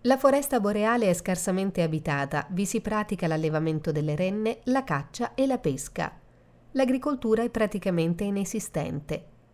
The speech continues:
La taiga è sfruttata dall'uomo nella produzione di legname e nell'estrazione di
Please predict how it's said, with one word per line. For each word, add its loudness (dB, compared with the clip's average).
La 4
taiga 0
è 0
sfruttata 0
dall'uomo 4
nella 0
produzione -2
di 0
legname -2
e 4
nell'estrazione 2
di 0